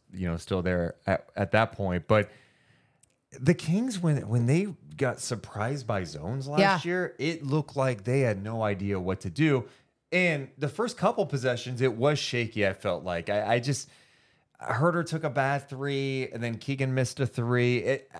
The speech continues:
Speaker 1: I wanted to see a little more attacking, and they did a good job. Even when they weren't getting paint touches, sometimes it was just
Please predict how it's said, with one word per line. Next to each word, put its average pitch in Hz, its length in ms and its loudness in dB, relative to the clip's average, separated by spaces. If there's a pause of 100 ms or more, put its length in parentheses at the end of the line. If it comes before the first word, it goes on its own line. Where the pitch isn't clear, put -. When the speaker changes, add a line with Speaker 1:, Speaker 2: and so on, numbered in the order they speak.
Speaker 1:
I 156 100 2
wanted 147 400 0
to 139 80 -6
see 135 180 -6
a 127 60 -4
little 117 200 -2
more 104 220 0
attacking, 98 560 0
and 113 140 -2
they 120 100 0
did 131 220 -4
a 180 60 -2
good 139 260 -4
job. 123 420 2 (160)
Even 233 260 -6
when 214 80 -2
they 185 140 0
weren't 139 260 -2
getting 117 220 -2
paint 131 320 -6
touches, 104 340 -4
sometimes 117 480 -2
it 110 100 -2
was 101 160 0
just 107 300 0